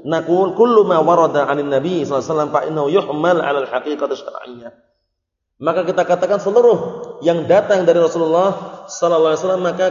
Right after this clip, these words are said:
kita bawa atau lafaz tersebut, yang datang tersebut dibawa kepada makna hakikat secara syar'i. Ya, paham ya?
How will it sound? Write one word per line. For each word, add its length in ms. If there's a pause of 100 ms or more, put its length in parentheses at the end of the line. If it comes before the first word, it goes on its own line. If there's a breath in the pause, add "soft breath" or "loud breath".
kita 300 (420)
bawa 640 (400)
atau 340 (640)
lafaz 460
tersebut, 720
yang 180
datang 220
tersebut 340
dibawa 400
kepada 240
makna 320
hakikat 400
secara 300
syar'i. 500 (720)
Ya, 400
paham 160
ya? 140